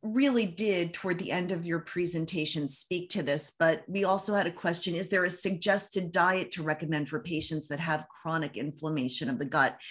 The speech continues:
You were pretty clear about some of the things to avoid, but you also said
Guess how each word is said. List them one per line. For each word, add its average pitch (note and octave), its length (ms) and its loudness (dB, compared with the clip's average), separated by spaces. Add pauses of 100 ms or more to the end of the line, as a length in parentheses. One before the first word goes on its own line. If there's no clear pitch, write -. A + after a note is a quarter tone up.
(200)
You B3 120 0
were C#4 260 2
pretty A#3 560 6
clear G#3 560 2
about E3 400 2
some F3 160 0
of E3 100 0
the D#3 80 -2
things D#3+ 380 -4
to E3+ 180 -2
avoid, G#3+ 420 2
but A#3 140 0
you C#4+ 100 0
also F4+ 380 0
said C4+ 400 0